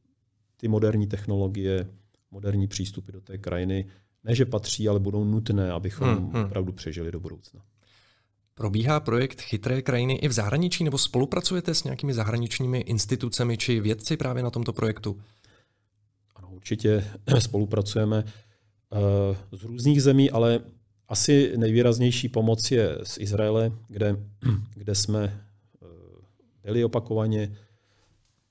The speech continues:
Speaker 1: <clears throat> Pardon. Opakovaně jsme tam byli, eh, řešili jsme tam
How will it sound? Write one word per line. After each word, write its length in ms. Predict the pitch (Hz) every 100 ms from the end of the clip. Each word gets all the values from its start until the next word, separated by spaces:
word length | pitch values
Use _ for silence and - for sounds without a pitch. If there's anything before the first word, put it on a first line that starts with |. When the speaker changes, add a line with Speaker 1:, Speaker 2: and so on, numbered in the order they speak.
| _
Speaker 1:
<clears throat> 340 | - - 139
Pardon. 300 | 98 87 104 - _ _ _ _ _ _ _
Opakovaně 440 | 104 113 117 110 107
jsme 140 | 117
tam 200 | 104 104
byli, 240 | 101 101 98
eh, 1200 | - - _ _ _ 101 98 95 95 90 - 101
řešili 320 | 104 - 113
jsme 180 | 120 110
tam 360 | 110 104 104